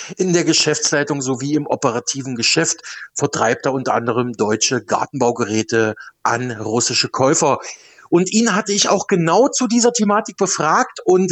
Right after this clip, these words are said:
so äußerte sich Doktor Fischer zu den noch verbliebenen deutschen Firmen in Russland.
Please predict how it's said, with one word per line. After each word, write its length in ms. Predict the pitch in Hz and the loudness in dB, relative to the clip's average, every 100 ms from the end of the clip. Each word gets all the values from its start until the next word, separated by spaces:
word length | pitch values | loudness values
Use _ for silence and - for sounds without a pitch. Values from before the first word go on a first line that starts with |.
| - | 0
so 480 | 147 127 220 269 - | 2 4 6 4 4
äußerte 420 | 180 202 208 190 | 2 4 2 2
sich 240 | 175 175 - | 0 0 -2
Doktor 300 | 170 - 156 | -2 -2 -2
Fischer 400 | 156 160 160 156 - - - | 0 2 0 -2 -10 -16 -14
zu 240 | - 180 | -2 2
den 200 | 170 160 | 4 4
noch 180 | 156 156 | 2 0
verbliebenen 840 | - 139 127 156 185 180 180 175 | -2 -2 -2 0 0 2 2 0
deutschen 400 | 135 123 - - | 2 2 2 -4
Firmen 420 | 135 127 135 143 123 | -4 0 2 0 -2
in 80 | |
Russland. 520 | 110 156 175 156 151 | 0 0 2 0 -2